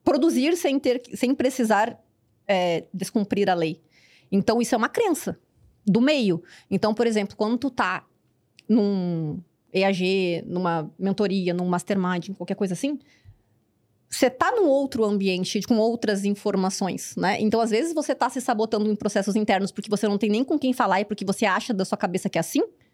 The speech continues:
Muita gente acha que é assim. E aí, isso é falta de conhecimento e entra um processo interno junto. Então, assim, a pessoa acha, é, o achismo é fantástico, né? A pessoa acha que vê uma pessoa fazendo um lançamento, "eu acho que é assim", ela sai fazendo.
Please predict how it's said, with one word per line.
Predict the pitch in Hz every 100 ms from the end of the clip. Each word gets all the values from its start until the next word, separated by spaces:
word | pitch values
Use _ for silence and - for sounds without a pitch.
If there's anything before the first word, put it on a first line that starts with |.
| _ _ _
Muita | 220 453 587
gente | 427 480
acha | 427 466
que | 453
é |
assim. | 466 - 294 - -
E | 233
aí, | 226 262
isso | -
é | 285
falta | 254 262
de | 247
conhecimento | 254 247 233 240 214 254 415 539 - _ _ _ _ -
e | 262
entra | 294 349
um | 349
processo | 330 330 311
interno | 330 311 330 370
junto. | 349 294 - _ _ _ _ _ _ 202
Então, | 202 214 233 233
assim, | - 202 226 202 175 220 -
a |
pessoa | - 220 262 226
acha, | 254 - -
é, | - 139 -
o | 190
achismo | 208 - 262 339
é | 247
fantástico, | 208 233 190 170 -
né? | 196
A |
pessoa | - 269
acha | 233 277 277
que | 262 - - -
vê | 240
uma | 269
pessoa | 277 285
fazendo | 254 247 254
um |
lançamento, | 240 247 262 220 220 311
"eu | 247
acho | 226 330 - -
que | 339 285
é |
assim", | 247 - 254 294
ela | 294
sai | 285 285
fazendo. | - 277 175